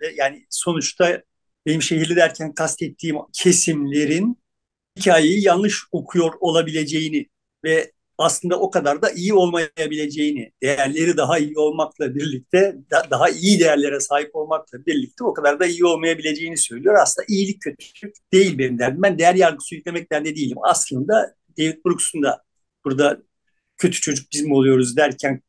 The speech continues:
orada bir değer yargısı yüklediğini düşünmüyorum. Yani bu kışkırtıcı bir ba-, başlık atmak durumunda kalmış. Mesele iyilik kötülük meselesi değil. Mesele aslında dünyada ne oluyor?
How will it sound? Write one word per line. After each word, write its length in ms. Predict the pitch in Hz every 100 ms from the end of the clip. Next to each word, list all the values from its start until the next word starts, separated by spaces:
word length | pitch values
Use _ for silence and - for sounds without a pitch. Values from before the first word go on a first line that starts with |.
| _ _ _
orada 280 | 139 139 147
bir 300 | 151 156 165
değer 220 | 170 170
yargısı 440 | 165 139 123 -
yüklediğini 420 | 156 143 135 214 196
düşünmüyorum. 500 | 180 190 143 113 117
Yani 160 | 131 -
bu 140 | -
kışkırtıcı 560 | - - - - 143 196
bir 60 | 160
ba-, 240 | 135 - _ _ -
başlık 360 | 180 - -
atmak 340 | 120 - 110 _
durumunda 360 | 123 110 107
kalmış. 440 | - 110 208 240 -
Mesele 300 | 233 - -
iyilik 320 | - 226 208 -
kötülük 380 | 190 202 202
meselesi 440 | 190 - 175 185 190
değil. 240 | 156 110 _ _
Mesele 480 | 240 240 - 147 214
aslında 720 | - 226 - 143 147 233 240 _ - _ -
dünyada 500 | 233 202 165 151 240
ne 240 | 220 180 220
oluyor? 460 | 190 151 135 113